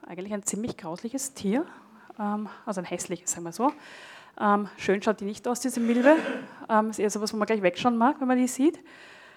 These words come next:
So eine Nahaufnahme. Und er hat dazu geschrieben, „Diese Krankheit ist natürlich, so wie andere, zum Beispiel auch ausgestorbenen Krankheiten,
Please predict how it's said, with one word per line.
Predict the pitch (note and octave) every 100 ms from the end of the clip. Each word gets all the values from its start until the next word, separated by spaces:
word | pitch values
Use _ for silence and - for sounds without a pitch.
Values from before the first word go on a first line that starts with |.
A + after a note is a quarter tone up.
| A#3
So | A3 A3
eine | G3+
Nahaufnahme. | F3 F3 A3 A#3+ A#3 D4+ F4+ - - - _ _ D4 - -
Und | B3+ B3+ B3+ A#3+
er |
hat | A3+ B3
dazu | B3 A#3+
geschrieben, | C4 - - G#3 A3+ D4+ A4 F#4+ - _ _ _
„Diese | B3 D4+ E4+
Krankheit | F4 - D3 F#3 - D#4 D#4+
ist | B3 -
natürlich, | B3+ - G#3 G#3 A3 F#4 - - - - -
so | - B3+
wie | A#3+ - - _
andere, | - G3 A3 B3+ C#4+
zum | - B3
Beispiel | F3 G3 -
auch | G#3 -
ausgestorbenen | E3+ G3 - - A3 G#3+ B3 B3+
Krankheiten, | - F3+ G#3+ - B3+ B3+ C#4